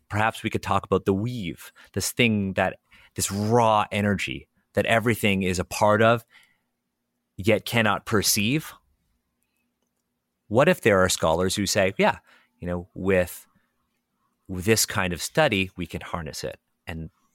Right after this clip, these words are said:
they became wizards and they called it magic. And what if there were those who said, "Because this is something that is of both, and in the Chinese sense,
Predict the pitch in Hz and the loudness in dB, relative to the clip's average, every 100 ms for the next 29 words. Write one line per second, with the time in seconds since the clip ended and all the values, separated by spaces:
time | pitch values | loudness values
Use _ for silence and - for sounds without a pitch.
0 | _ - 80 78 78 - 76 80 76 - | _ -10 -8 -8 -12 -12 -12 -12 -12 -14
1 | - - 80 76 - - - - - _ | -16 -16 -16 -16 -16 -14 -14 -16 -20 _
2 | - - - - - _ _ _ _ _ | -18 -16 -18 -20 -20 _ _ _ _ _
3 | _ _ 101 92 90 - - 110 127 - | _ _ -4 -2 -2 -6 -4 2 2 2
4 | 117 104 98 90 90 95 95 - 87 87 | 2 4 6 6 4 2 -2 0 0 0
5 | - - - _ - - _ _ _ _ | -6 -20 -20 _ -20 -20 _ _ _ _
6 | - - 98 - 160 127 101 95 - - | -10 -6 -4 2 4 4 2 0 -4 -8
7 | 98 98 104 104 92 117 117 113 92 92 | -6 -2 0 0 2 2 2 0 0 2
8 | 90 92 85 92 78 90 85 80 - 87 | 2 2 0 -2 -2 0 0 -2 -10 -8
9 | 82 76 - 120 151 - 76 80 - | -6 -6 -4 -2 -2 -2 -4 -6 -12